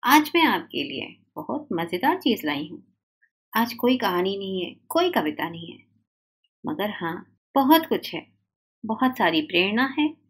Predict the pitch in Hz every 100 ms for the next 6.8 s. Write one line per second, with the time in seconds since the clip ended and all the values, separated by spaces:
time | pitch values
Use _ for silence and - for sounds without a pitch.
0 | - 190 185 214 247 185 170 170 - -
1 | 320 330 - 175 _ _ _ 247 262 -
2 | 269 254 151 151 185 196 180 139 165 170
3 | - - _ - 202 185 175 170 180 170
4 | 170 - - - 196 196 262 277 208 147
5 | 139 151 - - _ _ _ _ _ _
6 | _ - 202 190 - 180 180 190